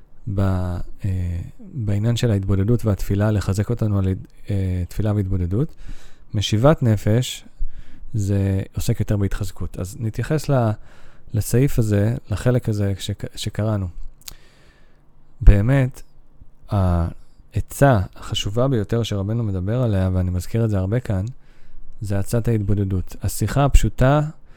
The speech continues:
שאדם מדבר בינו לבין קונו. בינו לבין קונו, קונו זה השם יתברך, בינו לבין הבורא, כל אחד בשפתו הוא. ורבנו מדגיש בהרבה מקומות, וגם על זה דיברנו הרבה כאן, שעיקר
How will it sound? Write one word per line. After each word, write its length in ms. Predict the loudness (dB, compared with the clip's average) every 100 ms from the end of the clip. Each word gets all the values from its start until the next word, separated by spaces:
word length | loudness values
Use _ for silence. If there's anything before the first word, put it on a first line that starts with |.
| -20 -20 -20
שאדם 320 | -4 0 2 4
מדבר 500 | 4 6 8 8 6
בינו 340 | 6 6 6
לבין 240 | 4 2
קונו. 360 | 4 4 6 4
בינו 200 | 4 4
לבין 200 | 2 0
קונו, 400 | 0 2 2 0
קונו 320 | 0 2 4
זה 100 | 6
השם 220 | 4 4 2
יתברך, 420 | 4 4 2 -4 -12 -12 -6
בינו 260 | 0 4 4
לבין 220 | 6 4
הבורא, 320 | 4 4 4 2 -2
כל 140 | -2 -2
אחד 280 | 0 0 0
בשפתו 400 | 0 0 4 4
הוא. 220 | 4 2 -4 -16 -20 -20 -18 -16 -14 -12 -10 -10 -12 -14 -8 0
ורבנו 400 | 2 4 6 6
מדגיש 480 | 4 4 2 4
בהרבה 400 | 6 6 6 6
מקומות, 500 | 6 4 4 4 2
וגם 180 | 2 2
על 80 | 2
זה 120 | 2
דיברנו 340 | 2 2 2 2
הרבה 200 | 0 0
כאן, 280 | 0 -2 -4 -12 -20 -20 -20 -20 -20 -16
שעיקר 680 | -6 0 0 4 4 6 2